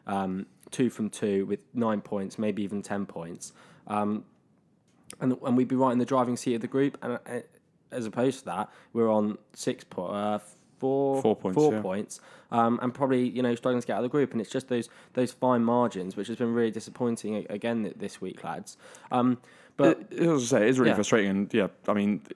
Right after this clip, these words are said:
Speaker 2: it wasn't the last ten minutes of the game as it has been sort of previously for us. But, you know, those three tries, twenty-one points in seven minutes, really isn't good enough. And Wasps had obviously be, had a pretty stern, uh, talking to them by Dai Young at half time.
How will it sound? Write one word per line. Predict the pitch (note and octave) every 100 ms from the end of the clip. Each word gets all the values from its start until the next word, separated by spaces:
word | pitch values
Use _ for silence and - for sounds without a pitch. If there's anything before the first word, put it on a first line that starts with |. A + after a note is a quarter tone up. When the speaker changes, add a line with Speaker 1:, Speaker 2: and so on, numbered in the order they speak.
| - -
Speaker 2:
it | A#2
wasn't | A2+ G#2+ G2+
the |
last | G#2 A2 -
ten | F2+
minutes | F#2 -
of |
the | G2+
game | F#2+ F#2
as | F#2
it | F#2
has | F#2+ F2+
been | G2 F#2 F2+
sort | G2 F#2
of |
previously | - G#2 F#2 F2+
for | F2
us. | F2
But, | F2+
you | G#2
know, | F#2
those | G#2+ G#2 -
three | G#2
tries, | F#2+ G#2 F#2 F2+ - - -
twenty-one | B2 G2+ G2+
points | G#2 -
in | G#2
seven | - G2+ F#2+
minutes, | G2 F#2 - - - - - -
really | A2 A2 G2+
isn't | G2+
good | G#2
enough. | G2 F2
And | A2
Wasps | A2+ A2+
had | A2
obviously | G#2 G2 -
be, | F#2 G2
had | - G2+
a |
pretty | - G2
stern, | F#2 - G#2 F#2+ F#2 - - -
uh, | G2
talking | F#2+ G#2 F#2 F#2
to |
them | G2 F2+
by | G2 F#2+
Dai | F#2+
Young | F#2+ F2+
at | F2
half | G2 F#2+
time. | G#2+ F#2 F#2 F2+